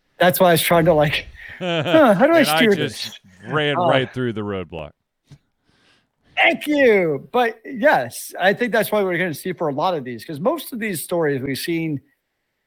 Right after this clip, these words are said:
Speaker 1: the good side of them. You know, time it, like, every possible variation
Speaker 2: Mm-hmm.
Speaker 1: of how
Speaker 2: Mm-hmm.
Speaker 1: they're the good guy. So I think that's where you can have an interesting story of flip. And that's, I mean, that was kind of the original intent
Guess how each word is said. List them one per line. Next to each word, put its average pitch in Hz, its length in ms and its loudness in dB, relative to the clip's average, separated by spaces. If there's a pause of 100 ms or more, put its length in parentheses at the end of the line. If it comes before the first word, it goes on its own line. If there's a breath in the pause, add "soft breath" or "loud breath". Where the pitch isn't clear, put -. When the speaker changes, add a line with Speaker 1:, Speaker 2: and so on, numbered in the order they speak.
(260)
Speaker 1:
the 170 140 0
good 202 340 2
side 135 340 0
of 113 180 -8
them. 101 260 -14 (600)
You 147 100 -4
know, 143 120 -2 (120)
time 180 260 0
it, 190 80 -4
like, 170 260 0
every 202 480 0 (300)
possible 175 460 -2
variation 123 720 -4 (180 loud breath)
Speaker 2:
Mm-hmm. 92 220 -14
Speaker 1:
of 139 140 0
how 139 160 2
Speaker 2:
Mm-hmm. 143 80 2
Speaker 1:
they're 127 80 0
the 113 100 -8
good 135 180 -6
guy. - 300 -12 (880)
So 185 60 4
I 175 60 4
think 180 240 -2
that's 175 260 0
where 175 180 0
you 143 220 -4 (480)
can 202 120 0
have 233 160 0
an 220 80 -6
interesting 160 460 -6
story 226 320 0
of 117 100 -6
flip. 175 180 -4 (100)
And 190 100 0
that's, - 400 0 (800 soft breath)
I 208 120 4
mean, 202 100 4
that 226 120 6
was 320 120 0
kind 294 200 4
of 180 120 0
the 123 80 -8
original 180 320 -2
intent 135 460 -4